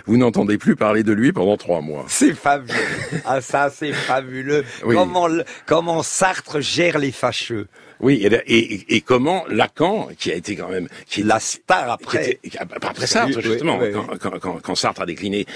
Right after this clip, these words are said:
Speaker 1: c'était au profit des maîtres penseurs des années soixante, et, et Lacan était au centre, vraiment, il était au cœur, il était l'objet d'une dévotion extrême, dont Jean Cot d'ailleurs parle au début.
Speaker 2: C'est beau votre
Speaker 1: début de
Speaker 2: fidélité
Speaker 1: son
Speaker 2: à
Speaker 1: ouvrage.
Speaker 2: Sartre d'ailleurs. Je la, je, vous, moi, moi qui vous connais de,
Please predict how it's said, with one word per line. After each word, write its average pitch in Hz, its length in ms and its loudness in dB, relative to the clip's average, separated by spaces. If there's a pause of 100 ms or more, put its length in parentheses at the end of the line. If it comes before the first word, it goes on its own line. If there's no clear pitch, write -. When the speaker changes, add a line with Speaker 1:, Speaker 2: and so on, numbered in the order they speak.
(140)
Speaker 1:
c'était 95 280 -4
au 92 80 -4
profit 92 460 -6
des 82 160 -6
maîtres 87 680 -4 (340)
penseurs 92 720 -2
des 76 400 -8
années 71 220 -8
soixante, 139 720 -4 (220)
et, 107 200 0
et - 80 -8
Lacan 120 440 -6
était - 260 -12
au - 40 -12
centre, 147 540 -2 (240)
vraiment, 76 340 -10
il 71 60 -16
était - 200 -18
au - 40 -16
cœur, - 260 -4
il 90 120 -6
était 90 140 -6
l'objet 85 360 -2 (220)
d'une 85 200 -2
dévotion 87 720 -4 (260)
extrême, 98 580 0
dont 85 140 -2
Jean 82 180 -4
Cot 107 160 0
d'ailleurs 95 320 0
parle 87 400 -4 (320)
au 90 120 -2
début. 78 320 -4
Speaker 2:
C'est 165 120 4
beau 196 180 6
votre 151 200 -2
Speaker 1:
début - 160 -12
de 113 100 -10
Speaker 2:
fidélité 117 220 -6
Speaker 1:
son 143 60 0
Speaker 2:
à 127 60 4
Speaker 1:
ouvrage. 104 60 -2
Speaker 2:
Sartre - 400 -4
d'ailleurs. 90 440 0
Je 104 60 -2
la, 98 240 2
je, 95 160 -4
vous, 101 460 -4
moi, 110 260 -6
moi 120 160 -2
qui - 140 -8
vous 110 100 -6
connais 120 380 0
de, 107 180 0